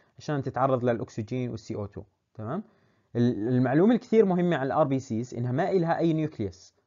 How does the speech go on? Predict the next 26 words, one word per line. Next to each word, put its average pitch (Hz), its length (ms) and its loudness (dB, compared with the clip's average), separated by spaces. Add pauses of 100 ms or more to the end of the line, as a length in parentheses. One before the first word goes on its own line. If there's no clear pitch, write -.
تمام؟ 139 240 -4
نيوكليوس 160 600 -2
بيتم 151 240 -6
التخلص - 440 -6
منها 147 180 -4
بالبون 131 340 -2
مارو. 123 260 -4 (380)
تمام؟ 131 300 -6 (680)
هاي 151 200 2
معلومة 147 360 0
مهمة. 117 280 -2 (240)
تمام؟ 131 300 -8 (580)
آه، 120 560 -2
ب-، 117 100 -2
هي 143 300 2
فعليا 143 340 0
عبارة 123 360 0
عن 110 240 -2
bag 165 560 0
of 135 60 -6
hemoglobin، 107 720 -4
عبارة 120 260 -2
عن 110 140 -4
كيس 147 460 -6
مليان 127 320 -2
هيموغلوبين. 110 420 -6